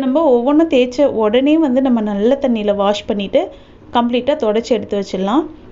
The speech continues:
துடைக்க லேட் ஆனா கூட பரவாயில்ல. இந்த மாதிரி ஸ்க்ரப்பர் போட்டு தேய்ச்ச உடனே வாட்டர்ல வாஷ் பண்ணி எடுத்துடுங்க.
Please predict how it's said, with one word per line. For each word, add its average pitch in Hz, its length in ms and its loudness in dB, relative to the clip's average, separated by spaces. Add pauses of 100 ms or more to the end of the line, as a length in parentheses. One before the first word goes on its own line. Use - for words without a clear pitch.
(140)
துடைக்க 302 400 0
லேட் 240 260 0
ஆனா 226 140 0 (100)
கூட 233 200 0
பரவாயில்ல. 202 480 0 (600)
இந்த 247 160 4
மாதிரி 302 240 -2
ஸ்க்ரப்பர் 233 420 -2
போட்டு 240 200 0 (100)
தேய்ச்ச 247 200 2 (140)
உடனே 208 260 0 (1120)
வாட்டர்ல 247 440 2 (160)
வாஷ் 226 260 -2
பண்ணி 233 240 0
எடுத்துடுங்க. 196 400 -4